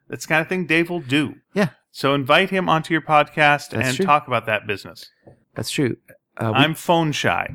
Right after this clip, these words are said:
Speaker 2: we
Speaker 1: so
Speaker 2: did
Speaker 1: I'm less,
Speaker 2: <laughs>
Speaker 1: I'm less so, but I will probably come to your podcast in person if I'm in your city.
Speaker 2: Uh, yeah, someone wrote a little while ago and, and said, um, with the eight days a week,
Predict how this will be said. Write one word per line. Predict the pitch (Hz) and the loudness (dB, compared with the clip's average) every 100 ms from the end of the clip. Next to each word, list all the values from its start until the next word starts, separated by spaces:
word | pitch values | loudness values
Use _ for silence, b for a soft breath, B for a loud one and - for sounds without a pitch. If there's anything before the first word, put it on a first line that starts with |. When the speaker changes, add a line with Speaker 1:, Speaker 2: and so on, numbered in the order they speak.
| - | 0
Speaker 2:
we | 160 | 2
Speaker 1:
so | 247 | 4
Speaker 2:
did | 120 | 2
Speaker 1:
I'm | 131 127 | 0 0
less, | 131 135 143 | 2 4 2
Speaker 2:
<laughs> | |
Speaker 1:
I'm | 135 131 | 0 0
less | 127 117 | 0 0
so, | 110 95 | -4 -4
but | - 117 | 0 2
I | 123 | 2
will | 123 143 143 | 2 0 0
probably | - 143 131 | 2 2 2
come | 143 | -4
to | 131 | -2
your | 123 | -4
podcast | 120 131 127 123 120 117 | 0 0 2 -2 -2 -6
in | |
person | 110 127 120 123 | -6 -4 -4 -6
if | 110 | -2
I'm | 110 113 | -2 -2
in | 110 107 | -4 -6
your | 107 107 | -6 -6
city. | - 104 - _ _ - | -6 -8 -8 _ _ -4
Speaker 2:
Uh, | 107 104 104 101 | 0 2 0 -2
yeah, | - 139 | -4 0
someone | 277 240 | 2 4
wrote | 165 120 | 4 4
a | |
little | 120 131 | 4 4
while | 135 151 | 4 2
ago | 117 95 | 0 0
and, | 95 95 | -2 -4
and | 101 | -8
said, | - 113 101 104 | -4 -2 -2 -2
um, | 98 98 98 - _ b b _ | -4 -6 -10 -14 _ b b _
with | 123 123 - | 0 0 4
the | 113 107 107 104 - - | 4 6 4 2 -2 0
eight | 139 | 2
days | 135 131 117 | 4 2 2
a | |
week, | 113 110 120 - | 2 0 -2 -8